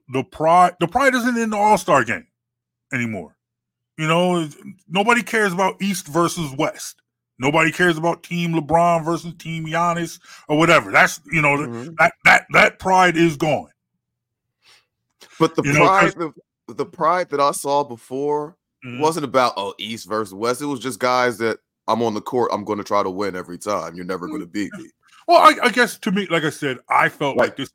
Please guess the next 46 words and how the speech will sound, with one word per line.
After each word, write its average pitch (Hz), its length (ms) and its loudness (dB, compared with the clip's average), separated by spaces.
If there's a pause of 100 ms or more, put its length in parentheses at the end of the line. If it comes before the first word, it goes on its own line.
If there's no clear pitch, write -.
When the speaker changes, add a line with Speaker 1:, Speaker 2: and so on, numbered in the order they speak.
(160)
Speaker 2:
that 139 160 4
Speaker 1:
this 165 120 -2
is 127 40 0
Speaker 2:
mindset 117 560 2
is 92 160 -8
gone. 90 360 -10 (120)
You, 98 140 -14 (140)
like, 104 180 0
Speaker 1:
Like, 139 160 2
I, 175 80 6 (580)
like, 143 260 0
I 147 100 2
guess - 200 0 (800)
I 135 120 6
said 127 280 -2
I 117 100 4
felt 110 220 -2
like 98 160 -4
this 110 160 -10
was 101 140 -14
more 104 180 -4
of 90 80 -8
a 92 40 -8
long 101 300 -4
time 92 240 -4
coming - 320 -12 (540)
because, 107 360 2
Speaker 2:
Mm-hmm. 95 80 -2
Speaker 1:
like 117 180 2
I 135 100 8
said, 117 280 0
I 104 100 0
feel 123 200 0
like 101 220 0
this 120 180 -8
has 110 140 -12
been, 101 360 -6 (840)
been 113 240 -4
used 131 540 -6
as 101 840 -2 (220)
a, 110 140 0 (120)
a, 107 300 2 (180)
a 92 320 -4
vehicle 113 580 0
to 104 260 -8
attack 107 520 -4